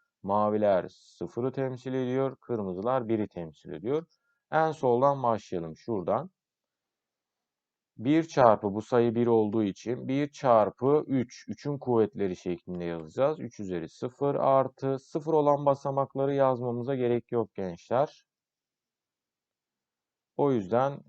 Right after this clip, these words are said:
hangisiyle başlıyoruz? Pardon, şuradaki maviler bir, bir, kırmızılar sıfır olacaktı. Yanlış.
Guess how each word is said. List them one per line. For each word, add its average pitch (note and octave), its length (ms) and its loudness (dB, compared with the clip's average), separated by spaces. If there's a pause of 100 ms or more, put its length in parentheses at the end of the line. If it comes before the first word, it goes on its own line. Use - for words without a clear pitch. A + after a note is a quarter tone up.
hangisiyle B2 760 -2
başlıyoruz? F2+ 440 -4
Pardon, F#2+ 320 0
şuradaki G2+ 380 -10
maviler F#2+ 560 -4
bir, F#2+ 420 -8
bir, F2 320 -10
kırmızılar F2 540 -8
sıfır - 320 -18
olacaktı. D2+ 520 -14
Yanlış. D#2+ 340 -14